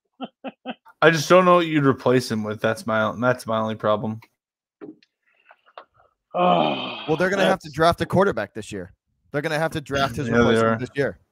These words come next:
Speaker 1: Or they're gonna have to go dance with the devil and try to go after, uh, um, Watson.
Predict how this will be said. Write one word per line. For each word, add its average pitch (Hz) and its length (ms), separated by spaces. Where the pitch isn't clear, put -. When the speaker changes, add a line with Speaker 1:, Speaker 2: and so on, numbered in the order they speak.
Speaker 1:
Or 185 240
they're 190 120
gonna 190 260
have 185 240
to 175 80
go 180 540
dance 185 300
with 202 120
the 170 80
devil 175 460
and 165 100
try 180 220
to 175 80
go 175 220
after, 175 720
uh, 170 240
um, 160 420
Watson. 160 420